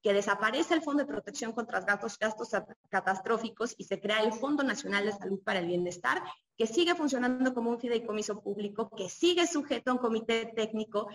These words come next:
que sigue sujeto a reglas de operación, pero a la gente eso no se le dice, ¿no? A la gente se le dice, "Es que te vamos a cubrir todas las enfermedades todo el tiempo", cuando en realidad sí existe una priorización, sigue existiendo un comité que define gastos que ocasionan gastos catastróficos y ahora peor,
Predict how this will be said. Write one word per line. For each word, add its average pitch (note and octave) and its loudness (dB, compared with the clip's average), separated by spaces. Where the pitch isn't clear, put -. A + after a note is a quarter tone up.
que G3 0
sigue E4+ 4
sujeto C4+ 0
a B3 4
reglas A#3 2
de A3 2
operación, G#3 0
pero G#3 0
a - 2
la G3 2
gente - -6
eso G#3 -4
no F3+ -2
se F3+ -6
le F3+ -2
dice, F3 -10
¿no? - -10
A E3+ 2
la F#3+ 4
gente G3 2
se G3 0
le F3 0
dice, G3 0
"Es - -8
que A#3+ -2
te G#3 -2
vamos G#3 -2
a G3+ -6
cubrir G#3 2
todas A#3 2
las B3 0
enfermedades G#3 0
todo G#3 4
el G#3 -2
tiempo", A3+ 0
cuando B3+ 6
en B3+ 6
realidad D4 4
sí - 0
existe F#4 0
una E4+ 6
priorización, A#3+ 4
sigue D4+ 2
existiendo C#4+ 4
un - 4
comité - 2
que G#3+ 4
define A3+ 2
gastos A3+ 2
que G#3 -8
ocasionan G#3 0
gastos G#3 -4
catastróficos G3 -2
y A#3 2
ahora B3+ 4
peor, B3 2